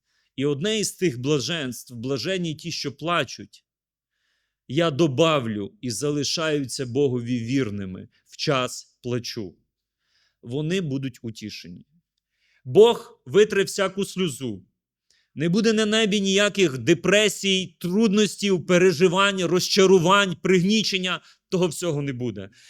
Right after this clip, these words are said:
І на землі Господь Духом Своїм Святим зміцнює людину. Но залишмося, друзі, йому вірними. Коли буде складно, коли буде опускатися руки, поможи нам, Господь,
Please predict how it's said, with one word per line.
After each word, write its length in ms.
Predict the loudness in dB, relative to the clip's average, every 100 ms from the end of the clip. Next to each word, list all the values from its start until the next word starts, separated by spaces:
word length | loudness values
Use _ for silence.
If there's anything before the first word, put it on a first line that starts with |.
| _ -2
І 100 | 0
на 180 | 2
землі 460 | 0 2 4 6 6
Господь 500 | 6 2 0 -2 0
Духом 300 | -2 -2 -4
Своїм 320 | 0 2 2
Святим 440 | 0 0 2 2 2
зміцнює 720 | 0 2 2 0 0 2 2
людину. 520 | 2 4 4 2 -6 _ _ _
Но 220 | -8 -6
залишмося, 1000 | -2 2 6 10 10 8 -4 -8 -10 -18 _ _ _ _ -10
друзі, 500 | -6 -6 -6 -12 -16 _ _
йому 320 | -10 -4 -4
вірними. 580 | -2 -4 -4 -8 -12 -18 _ _ _
Коли 220 | -2 2
буде 260 | 4 4 2
складно, 720 | 2 -2 2 2 0 -6 -10
коли 240 | -6 2 2
буде 580 | 4 6 6 4 -4 _
опускатися 840 | -6 -6 -2 0 0 -4 0 4
руки, 580 | 4 4 0 -6 -8 -12 _ _ _ _ _ _ _ _ _ _ _ _ _ _ _ _
поможи 380 | -4 -2 0 0
нам, 200 | 0 -2
Господь, 760 | -4 -4 -4 -2 -2 -8 -20